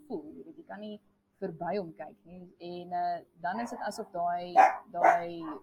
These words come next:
gevoel net daar deurkom. Daar's my buik laat gesponsor deur my honde. Maar in elk geval, ehm, so, dit is net daai gevoel van hy gaan sit en dan sal hy opduik en partykeer dan sal ek met hom werk en werk en werk, jy weet, en dan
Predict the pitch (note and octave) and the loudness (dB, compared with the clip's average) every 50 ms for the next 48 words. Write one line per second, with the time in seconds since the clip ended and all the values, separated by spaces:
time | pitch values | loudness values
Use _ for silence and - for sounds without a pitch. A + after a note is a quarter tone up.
0 | - - - - - - _ _ _ - - G3 G3+ - B3 B3 B3 A3+ A3 G#3+ | -16 -20 -20 -20 -20 -20 _ _ _ -8 -8 -8 -4 -2 -2 -2 0 0 0 0
1 | G3+ F#3 E3+ E3 E3+ E3+ E3+ E3 E3+ E3+ E3+ - - F3+ - E3 E3 E3+ E3+ - | 0 0 0 0 0 -2 -2 -2 -4 0 6 10 10 10 10 8 0 -4 -6 -8
2 | E3+ E3 E3 E3 D#3+ D#3+ D#3+ E3+ F3+ - - E3+ E3 E3+ D#3 - - D#3+ - - | -8 -6 -6 -6 -4 -2 -2 -4 -4 -4 -8 -4 -2 -2 -2 -2 -6 -14 -18 -16
3 | F3+ E3+ E3 - - E3 D#3+ D#3 D#3 D#3+ D#3+ D#3 _ D#3+ D#3+ D#3 E3 E3 E3+ E3+ | -16 -16 -16 -16 -16 -18 -18 -16 -16 -18 -18 -18 _ -20 -20 -20 _ -20 -20 -20
4 | E3+ F3 F#3+ A#3 C4+ - - - - _ _ - G#3+ G#3 G#3+ G#3 G3 G3 F#3 F#3+ | -20 -16 -14 -14 -14 -16 -20 -20 -20 _ _ -8 -2 2 2 2 2 2 -2 -2
5 | G#3 G3+ G3+ - - E3 E3 G3 - - - _ _ _ _ - G3 G3+ G3+ G3+ | -4 -6 -12 -10 -8 -8 -8 -8 -12 -20 -20 _ _ _ _ 0 2 2 2 2
6 | G3+ G3+ G3 - - - C4+ B3+ B3 A#3+ A#3+ A#3+ A#3+ - - G3 G3+ A3 - C4 | 0 -4 -8 -10 -10 -8 -6 -2 0 0 0 0 0 -2 -4 -2 -2 -2 -2 -4
7 | B3 - C#4+ C#4+ C#4+ A3+ - - _ _ _ - F#3+ G3+ G#3 G3+ - G#3 - B3+ | -6 -6 -6 -6 -6 -8 -10 -18 _ _ _ -6 -2 -2 0 -2 -2 -10 -10 -10
8 | B3+ B3 A#3+ - A3+ G#3+ G#3 G#3 G3+ F#3+ F3+ F#3 F#3 - G#3 - - C4+ F#3+ - | -10 -10 -8 -6 -6 -6 -4 -6 -8 -8 -10 -10 -8 -10 -14 -12 -10 -10 -10 -12
9 | _ _ _ F3+ F#3 F#3 F3+ F3+ F3+ F3+ F3 F3 F3 - G3+ F#3 F3+ - - A3 | _ _ _ -12 -12 -6 -4 -4 -4 -4 -8 -12 -10 -4 -2 -2 -2 0 -2 -4
10 | G#3+ - - - - E3+ E3+ F#3 A3 - - F#3+ F#3+ F#3 - F#3 - F#3+ F#3 F#3 | -6 -6 -12 -4 -2 0 0 0 -2 -8 -14 -16 -16 -14 -14 -6 -4 -4 -4 -4
11 | - G3+ G3 F#3+ F#3 F3+ E3+ F#3 - F#3 F3 - F3 E3+ - E3+ E3+ E3 E3 E3 | -4 -2 -4 -2 -2 -6 -8 -8 -10 -12 -12 -12 -12 -16 -16 -16 -16 -16 -16 -18
12 | D#3+ - _ _ _ _ _ _ _ - D#3+ D#3+ E3 E3 - - - _ E3 D#3+ | -20 -20 _ _ _ _ _ _ _ -8 -6 -6 -6 -6 -8 -14 -20 _ -14 -14
13 | D#3 D#3 - E3 E3+ E3+ E3 D#3+ D#3+ - - - C4 - E3+ E3+ E3+ - - E3 | -14 -14 -16 -18 -12 -10 -8 -8 -8 -10 -12 -16 -14 -10 -10 -10 -10 -12 -16 -16
14 | E3+ E3+ E3+ E3+ E3+ F3 F3+ | -8 -6 -4 -4 -4 -6 -10